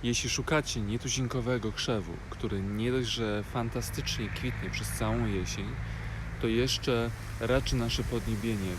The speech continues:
fantastycznym smakiem owoców, to śmiało mogę polecić, e,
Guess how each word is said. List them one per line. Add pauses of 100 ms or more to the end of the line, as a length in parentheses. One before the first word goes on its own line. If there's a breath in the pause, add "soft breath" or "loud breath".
(100)
fantastycznym
smakiem (100)
owoców, (600 loud breath)
to
śmiało
mogę
polecić,
e,